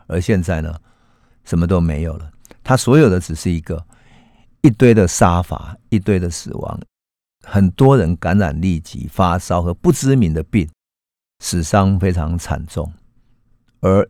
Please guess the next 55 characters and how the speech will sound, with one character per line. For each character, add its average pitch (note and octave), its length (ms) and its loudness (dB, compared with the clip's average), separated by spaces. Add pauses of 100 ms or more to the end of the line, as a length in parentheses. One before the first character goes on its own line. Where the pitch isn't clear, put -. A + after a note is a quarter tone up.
(140)
在 A2+ 220 4
澎 G2 240 0
湖 G#2 100 0
的 E2 120 -2
风 F2+ 260 0
沙 F2 220 -2
里 D#2+ 140 -4
面 D#2 220 -6 (220)
啊， F2 160 -8
在 F#2+ 160 -4
九 E2+ 220 -2
月 F2+ 140 0
开 G#2 200 -2
始 F2 140 -8
起 E2 140 -10
来 C#2+ 100 -8
的 D#2 80 -12
风 E2 200 -8
沙 D#2 220 -10
里 D#2+ 140 -12
面， D#2+ 200 -8 (460)
他 F2+ 100 -2
们 E2 140 0
要 D#2 120 -2
离 D#2 180 -10
开 D2 320 -12
了， D#2 120 -14 (400)
这 G2+ 140 -4
就 F#2 80 2
是 F2+ 80 -2
他 E2+ 160 -2
们 E2 180 0
最 F2 200 0
后 E2 160 -2
离 D#2 100 -8
开 E2+ 220 -8
澎 E2+ 260 -8
湖 F2 140 -12
的 B1+ 100 -14
场 - 320 -14
景。 - 180 -16 (640)
我 F2+ 100 -8
们 F2 220 -2
先 A2 240 2
休 D3 180 2
息 F2+ 160 -2
一 E2+ 40 -4
下， E2+ 160 -4
回 E2+ 180 -6
头 E2 140 -4
再 E2+ 120 -6
来 D#2+ 120 -6
继 E2+ 160 -10
续 D#2+ 120 -12
说。 F2 300 -8